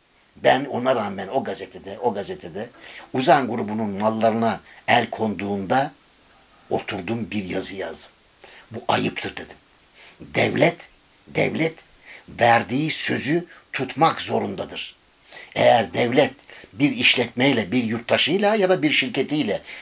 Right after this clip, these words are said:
Türk ya da yabancı bir şirketle bir sözleşme imzalamış ise o sözleşmeye sadık kalmalı.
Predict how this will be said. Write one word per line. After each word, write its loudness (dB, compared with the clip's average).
Türk 2
ya 2
da 8
yabancı 2
bir -8
şirketle -4
bir 0
sözleşme 2
imzalamış 2
ise 2
o 2
sözleşmeye 0
sadık 0
kalmalı. -8